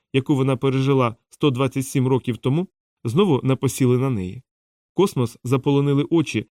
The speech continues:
що не відводили від неї погляду. Динозаври, трилобіти, мурахи, птахи, метелики і навіть бактерії. Окремо відчувалися погляди ста мільярдів людей, які жили на Землі в усі часи.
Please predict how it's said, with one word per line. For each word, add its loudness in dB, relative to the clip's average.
що 0
не 4
відводили 2
від 0
неї 4
погляду. -2
Динозаври, 2
трилобіти, 2
мурахи, 2
птахи, -2
метелики 2
і 0
навіть 0
бактерії. -6
Окремо 4
відчувалися 0
погляди 0
ста -2
мільярдів 0
людей, 0
які 0
жили 2
на 0
Землі 2
в 0
усі -2
часи. -8